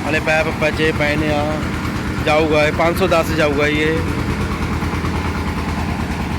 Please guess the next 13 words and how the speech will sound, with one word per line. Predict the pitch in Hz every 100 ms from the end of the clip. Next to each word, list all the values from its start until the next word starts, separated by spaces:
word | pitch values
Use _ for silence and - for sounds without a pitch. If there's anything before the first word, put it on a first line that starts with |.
| -
ਦੇਖੋ, | 175 175 - 175
ਆ | 175
ਜਿਹੜਾ | 175 185
ਮਲਬਾ | 165 156 156 160 156 156 - - - - - - - - - - - - - - - - 101 - - - -
ਸਾਰਾ | 151 165 175
ਗਾਰਾ, | 160 160 160 156 156 143 - - - - - - - - - -
ਇਹ | 185
ਟਰਾਲੀ | 185 190 185 180
'ਚ |
ਲੋਡ | 175 175 185
ਕਰ | 180 147
ਰਹੇ | 160
ਆ। | 170